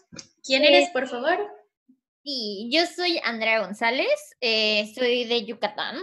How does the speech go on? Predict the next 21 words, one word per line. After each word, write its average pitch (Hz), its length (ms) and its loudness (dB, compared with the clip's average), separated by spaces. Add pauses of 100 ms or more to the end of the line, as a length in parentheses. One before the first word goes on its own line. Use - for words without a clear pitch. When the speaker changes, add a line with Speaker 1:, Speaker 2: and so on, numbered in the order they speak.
(480)
Speaker 2:
soy, 320 420 -8 (300)
mm, 302 300 -8 (520)
de 302 180 -2
sangre 302 360 -2
maya 240 520 -4 (1040)
y 370 440 2 (680)
tengo 311 260 4
veinticinco 269 580 -4
años, 254 320 0 (640)
eh, - 180 -6
soy 285 200 6
ingeniera 240 420 -2
en 233 80 -4
desarrollo 226 520 -2
sustentable, 262 1040 0
también 240 280 -2
terminé 220 560 -2
mi 220 120 -6
maestría 202 680 -2
hace 190 340 -8 (160)
poco 339 460 2